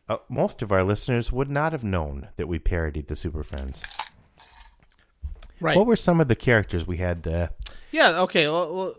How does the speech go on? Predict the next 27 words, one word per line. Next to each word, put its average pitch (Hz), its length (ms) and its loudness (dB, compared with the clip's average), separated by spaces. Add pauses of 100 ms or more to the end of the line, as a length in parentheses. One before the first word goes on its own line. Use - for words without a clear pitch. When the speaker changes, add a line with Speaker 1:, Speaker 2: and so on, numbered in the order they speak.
Speaker 2:
let's 185 240 -8
give 202 200 -2
it - 20 8
a 139 40 8
Speaker 1:
Human 135 140 4
Speaker 2:
context. 113 220 6
Speaker 1:
Bulge. 101 240 6
Speaker 2:
So, 139 160 0 (240)
the 151 220 0
Human 175 540 -2
Bulge. 131 640 -2 (200)
Speaker 1:
We're 123 140 8
doing 131 280 2
character 123 460 -4
now. 98 280 -2
<laughs> - 80 -12
We're 180 100 0
doing 143 260 0
context 117 520 -4
now. - 300 -6 (380)
Speaker 2:
Yep, 233 260 -6 (120)
yep. 135 200 -10 (1080)
<laughs> - 140 -10 (180)
Because 127 600 -4
nobody 170 560 4
asked 147 340 4
us 127 240 -4